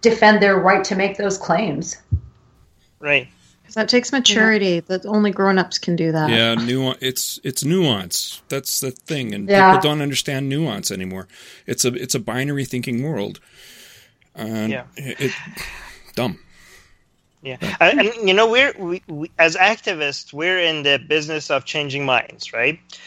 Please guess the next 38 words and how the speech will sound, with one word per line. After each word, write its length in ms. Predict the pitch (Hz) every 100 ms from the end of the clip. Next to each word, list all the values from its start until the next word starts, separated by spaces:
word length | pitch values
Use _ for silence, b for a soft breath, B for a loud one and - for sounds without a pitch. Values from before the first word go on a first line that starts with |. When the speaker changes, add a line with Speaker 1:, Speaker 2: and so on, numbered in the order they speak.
| B B -
Speaker 2:
And 400 | 156 160 160 - _ _ _ _ _ _ _ _ _ _ _ _ _ -
it's 160 | 143 180
not 180 | 233 233
a, 180 | 190 -
you 140 | 160
know, 220 | 160 160 -
if 200 | 151 156
we 100 | 196
wanna 300 | 214 208 165
reach 260 | 156 160 175
out 220 | 170 170
to 280 | 165 151 139
Muslim 460 | 143 147 143 156 139
women 240 | 143 147
and 160 | 135 123
change 240 | 147 143
their 80 | 147
minds, 540 | 131 139 156 151 - -
you 100 | 139
know, 200 | 131 123 127
telling 300 | - 170 175
them, 380 | 170 165 156 -
you 120 | 143 135
know, 140 | 131
"You 340 | 127 - 139 156
have 140 | 156
no 160 | 147 151
right 220 | 151 -
to 80 | 139
wear 140 | 143
the 60 | 139
hijab" 360 | 123 139 143
is 100 | 135
not 160 | 147 151
a 60 |
very 220 | 139 139 139
effective 420 | 120 131 135 123
strategy, 560 | - 123 120 - -